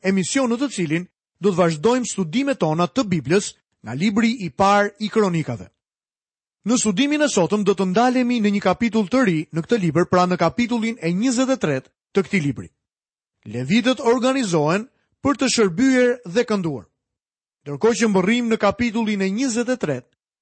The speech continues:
keni parasysh që ndodhemi ende në pjesën ku flitet për tempullin. Më lejoni t'ju them sërish se Zoti e konsideroi këtë gjë të rëndësishme. Davidi gjithashtu vendosi një theks të madh mbi të.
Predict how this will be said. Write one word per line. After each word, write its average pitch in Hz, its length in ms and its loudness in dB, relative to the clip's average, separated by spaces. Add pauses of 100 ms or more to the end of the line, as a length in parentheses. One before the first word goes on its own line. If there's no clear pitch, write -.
(120)
keni 233 240 2
parasysh 220 480 2
që 208 140 2
ndodhemi 240 580 2
ende 190 380 0 (360)
në 117 140 -18
pjesën 220 420 -2
ku 175 140 -2
flitet 269 540 -2
për 262 180 0
tempullin. 131 440 -2 (680)
Më 190 140 2
lejoni 247 360 4
t'ju 233 180 0
them 247 160 0
sërish 185 400 0
se 175 160 0
Zoti 240 540 0
e 196 100 0
konsideroi 196 640 2
këtë 240 240 -2
gjë 180 140 2
të 170 160 0
rëndësishme. 156 640 -4 (640)
Davidi 196 460 0
gjithashtu 214 540 0 (380)
vendosi 185 600 0
një 202 160 0
theks - 440 -2
të 302 120 -4
madh 147 340 0
mbi 170 220 0
të. 135 120 -2